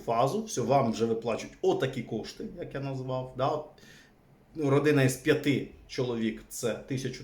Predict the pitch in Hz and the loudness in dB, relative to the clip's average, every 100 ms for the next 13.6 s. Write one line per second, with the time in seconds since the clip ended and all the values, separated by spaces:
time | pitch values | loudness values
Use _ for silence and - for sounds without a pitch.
0 | - 156 196 196 185 180 - - - 135 | -4 -2 -2 -4 -6 -6 -10 -8 -2 0
1 | 127 147 151 151 151 151 147 139 - _ | 2 2 2 0 0 0 -2 -4 -12 _
2 | - - - 135 - 120 - 123 110 104 | -20 -12 -2 -2 0 -2 -2 -6 -8 -10
3 | 90 - - _ _ _ 113 113 143 120 | -12 -14 -20 _ _ _ -10 2 4 4
4 | 104 131 131 113 127 135 - 175 208 214 | 0 -4 -6 -2 0 0 -4 -2 2 4
5 | 170 - 101 - - - - 127 123 - | 4 2 -4 -12 -20 -14 -6 -2 -2 -2
6 | 113 156 165 - 139 - 135 131 - 127 | -2 2 0 0 -2 -2 -2 -4 -6 -2
7 | 131 139 123 117 127 131 110 120 - 135 | 0 2 0 0 -2 -2 -2 -4 -4 -6
8 | - 117 - 196 - - - - 151 170 | -4 -4 0 2 2 -4 -18 -8 0 2
9 | 165 160 135 135 139 131 123 120 113 - | 2 0 4 4 6 4 2 0 -2 0
10 | 156 180 - - 131 135 139 135 120 113 | 2 2 0 -4 -4 -2 -2 -2 0 2
11 | 110 131 - 135 120 113 113 117 117 117 | 2 0 0 0 2 0 -2 -4 -6 -4
12 | 101 98 - - - 151 151 151 139 139 | -6 -6 -14 -20 -4 2 4 6 6 6
13 | 143 120 110 - - | 2 0 0 -2 -4